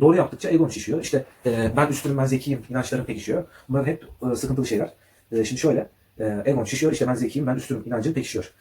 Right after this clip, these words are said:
Ve zayıf olduğun konulardan kaçıyorsun. Yine ben zekiyim diye etiketlenen bir çocuk, e, bu imajını,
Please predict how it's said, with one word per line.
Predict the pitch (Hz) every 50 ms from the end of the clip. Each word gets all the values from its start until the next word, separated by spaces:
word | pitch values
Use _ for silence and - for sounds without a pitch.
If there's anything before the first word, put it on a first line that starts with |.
| - - - - -
Ve | 147 175 175
zayıf | 123 143 160 160 147
olduğun | 131 131 113
konulardan | - 151 139 123 120 151 147
kaçıyorsun. | 143 - - 104 98 - - _ - - _ -
Yine | 156 151 110 110
ben | 143 147
zekiyim | 135 139 131 - 160 139
diye | 117 104
etiketlenen | - - - - 131 131 127 113 104
bir | 101
çocuk, | - 156 151 165 - - - _ _ _ _ _ -
e, | 113 110 104
bu | 151 175 165 -
imajını, | 127 123 117 120 131 -